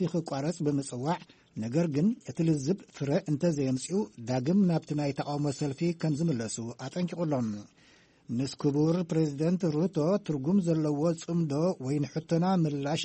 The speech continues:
እንተዘይረኺብና ነቲ ሰልፊ ድሕሪ ሰሙን ክንቅጽሎ ኢና ኢሉ ኦዲንጋ። ፕሬዚደንት ዊልያም ሩቶ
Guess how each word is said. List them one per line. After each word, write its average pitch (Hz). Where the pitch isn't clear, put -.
እንተዘይረኺብና 147
ነቲ 156
ሰልፊ 180
ድሕሪ 151
ሰሙን 170
ክንቅጽሎ 185
ኢና 151
ኢሉ 160
ኦዲንጋ። 135
ፕሬዚደንት 120
ዊልያም 147
ሩቶ 170